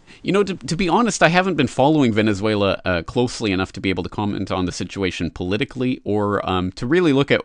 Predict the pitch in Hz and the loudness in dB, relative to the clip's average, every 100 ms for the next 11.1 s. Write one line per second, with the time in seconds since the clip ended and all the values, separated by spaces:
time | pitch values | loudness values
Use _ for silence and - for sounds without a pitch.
0 | - 95 - - 113 107 101 - 104 92 | 0 -2 -2 -2 0 2 -2 -4 -2 -2
1 | - 98 104 - 92 85 90 85 82 - | -2 -4 -6 -2 -4 -2 -4 -4 -6 -8
2 | 85 92 92 110 120 95 87 90 87 87 | -4 -2 0 -2 0 -4 -4 -4 -2 -4
3 | 92 98 101 101 175 175 - 123 - - | -2 -2 -2 0 -2 -2 -4 -4 -4 -8
4 | - - 95 90 87 85 - 95 - 120 | -12 -6 -2 0 2 0 -2 -6 -6 -2
5 | 117 104 107 - 113 98 92 87 85 - | 0 0 -2 -4 -6 -4 -4 -4 -6 -4
6 | 82 82 - 202 196 82 - 85 - 92 | -2 -4 -4 -4 0 0 -2 -6 -4 -4
7 | 85 85 - 92 117 113 104 92 - - | -4 -6 -10 -6 -2 0 0 -2 -8 -20
8 | - _ - 107 101 123 131 117 98 92 | -20 _ -6 -2 0 0 0 -2 -4 -4
9 | 120 139 - 87 - 90 113 101 92 90 | -2 -2 -4 -6 -6 -8 -6 -6 -6 -6
10 | 85 95 90 92 90 85 82 98 80 80 | -4 -2 -2 -2 -2 -2 -4 -6 -8 -6
11 | 78 | -6